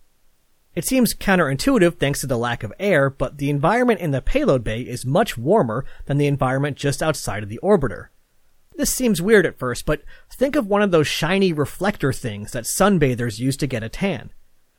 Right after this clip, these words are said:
The sunlight hits the reflector and gets bounced to the center, where you'd be able to feel the extra warmth with your hand or get a super tanned face. Well, sunlight hitting the cylindrical payload bay would do something similar. But when crews were out among the trusses and modules of the space station,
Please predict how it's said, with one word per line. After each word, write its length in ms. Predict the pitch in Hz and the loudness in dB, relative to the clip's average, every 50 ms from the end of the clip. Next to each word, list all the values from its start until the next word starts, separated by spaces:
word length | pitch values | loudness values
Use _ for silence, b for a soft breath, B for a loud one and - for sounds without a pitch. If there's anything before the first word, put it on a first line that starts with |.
| _ - - | _ -12 -8
The 80 | - | -6
sunlight 400 | - - 202 214 214 208 190 175 | 0 2 2 2 4 2 2 0
hits 200 | - - 180 170 | 0 -2 -2 -2
the 120 | - - 139 | -2 -4 -2
reflector 500 | 135 127 - - 175 196 - - 220 233 | -2 -2 0 0 0 0 2 2 2 2
and 180 | 220 - 120 | 2 -2 -6
gets 160 | 117 131 120 110 | -6 -6 -6 -6
bounced 360 | 107 107 123 147 165 - - | -6 -4 -2 -2 -2 -2 -4
to 80 | - | -4
the 100 | 139 131 | -4 -4
center, 480 | 123 - - 254 247 - 139 131 156 b b b b b b b | -2 0 2 2 2 2 0 -2 -2 b b b b b b b
where 140 | _ 254 269 | _ 0 2
you'd 100 | 247 220 | 2 4
be 80 | 185 196 | 4 4
able 140 | 185 170 165 | 2 4 2
to 80 | 190 | 0
feel 340 | - - - 147 143 147 143 | 0 0 0 2 2 2 2
the 140 | 135 156 - | 0 -2 -6
extra 320 | - 120 - - - 120 | -6 -8 -8 -4 -4 -4
warmth 320 | 113 117 139 135 131 117 - | -2 0 0 -2 -2 -2 -4
with 120 | 127 - | -8 -6
your 120 | 117 117 | -6 -8
hand 440 | 117 - 240 254 240 214 220 214 202 - - _ | -2 2 2 2 4 2 0 0 -2 -6 -14 _
or 240 | - 135 147 147 | -4 -4 -2 -4
get 160 | 127 - 135 135 | -2 -2 -2 -2
a 60 | 131 | -2
super 340 | - - - 131 113 131 123 | -2 -2 -4 -4 -2 -2 -4
tanned 320 | - - 117 107 104 104 | -4 -6 -8 -8 -10 -10
face. 440 | - - 196 - - - - - - - - _ _ _ _ _ _ _ _ _ _ _ | -4 -4 -4 -4 -4 -6 -10 -10 -10 -14 -20 _ _ _ _ _ _ _ _ _ _ _
Well, 260 | - 165 165 156 - _ _ _ | 2 2 2 2 2 _ _ _
sunlight 440 | - - 226 240 254 240 214 180 | 0 2 2 2 2 2 0 0
hitting 240 | - 202 190 202 185 | 0 0 0 2 0
the 80 | 160 143 | 0 -2
cylindrical 640 | - - 131 110 123 156 170 160 170 151 151 131 - | -2 -4 -4 2 2 2 2 2 0 0 0 -2 0
payload 400 | - - 247 262 170 131 120 104 | 2 2 4 4 4 2 2 0
bay 260 | 113 110 135 160 143 113 | -4 -4 -4 -4 -6 -4
would 160 | 120 139 127 | -4 -4 0
do 100 | 120 135 | 0 -2
something 320 | 127 - 160 143 170 175 151 | 0 0 -2 0 0 -2 -2
similar. 500 | - - 220 233 185 110 - - - - - _ _ _ _ _ _ _ _ - | 0 2 2 2 2 0 -4 -10 -16 -20 -20 _ _ _ _ _ _ _ _ -8
But 140 | - - 165 | -4 -2 0
when 160 | 147 147 143 | 0 0 0
crews 320 | 139 - 233 254 254 220 - | 0 2 2 2 2 2 2
were 120 | 175 160 - | -2 -4 0
out 200 | 131 156 170 - | 2 2 2 2
among 320 | 147 147 156 151 147 139 | 2 2 2 2 2 0
the 80 | 123 110 | -2 -4
trusses 560 | - - - - 160 170 - - 165 151 131 | -8 -10 -4 0 0 2 2 2 0 -2 -2
and 140 | 123 113 110 | -4 -6 -4
modules 480 | 113 127 147 170 175 - 143 135 120 | -4 0 2 2 2 2 -2 -2 -2
of 80 | 127 104 | -4 -6
the 100 | - - | -6 -12
space 300 | - - 202 240 240 - | -4 0 0 0 0 0
station, 420 | - - 98 101 - 113 117 135 | -4 -8 -8 -8 -8 -8 -8 -8